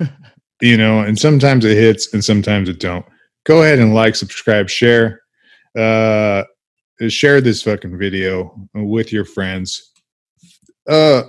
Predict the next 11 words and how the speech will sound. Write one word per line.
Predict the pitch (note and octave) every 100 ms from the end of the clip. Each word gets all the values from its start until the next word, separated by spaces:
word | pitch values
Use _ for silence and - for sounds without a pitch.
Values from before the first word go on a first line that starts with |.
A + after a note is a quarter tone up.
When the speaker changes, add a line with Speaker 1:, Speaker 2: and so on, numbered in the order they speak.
| _ _ _ _
Speaker 2:
we | C3+
will | D#3+ D3
have | C3+ C#3
more, | G2 A2+ C#3+ C#3+ A2 F2 _
uh, | G2+
for | F#2 G#2+ G2
you, | G2+ G2 F2+ F2+ _
uh, | F#2+
for | - A2 G2
sure. | - G2+ E2 E2 _ _ _ _ _ _ _ _ _ _
Um, | G2 F#2 F2 E2